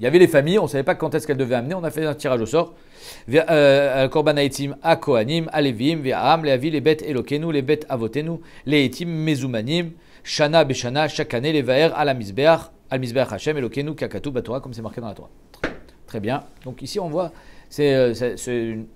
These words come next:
des Kouda, les Marshava. Quelle est la, la spécificité d'amener Dafka du bois ? C'est-à-dire qu'il n'y a rien de grand, hein, dans le bois.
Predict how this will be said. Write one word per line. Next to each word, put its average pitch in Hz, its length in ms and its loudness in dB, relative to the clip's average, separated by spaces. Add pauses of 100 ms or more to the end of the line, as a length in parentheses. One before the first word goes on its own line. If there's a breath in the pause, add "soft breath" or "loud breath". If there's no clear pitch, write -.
(300)
des 107 100 -6
Kouda, 120 280 -2
les 120 60 0
Marshava. 123 520 0 (420 soft breath)
Quelle 143 180 0
est 135 80 4
la, 123 340 4
la 113 160 0
spécificité 117 600 -4
d'amener 127 220 -4
Dafka 123 360 -4
du 113 100 -4
bois ? 143 180 -2
C'est-à-dire 117 200 -10
qu'il 107 100 -4
n'y 107 60 -4
a 131 40 -2
rien 135 60 -4
de 127 80 -2
grand, 104 280 -6
hein, 98 60 -6
dans 95 100 -10
le 90 80 -8
bois. 80 180 -12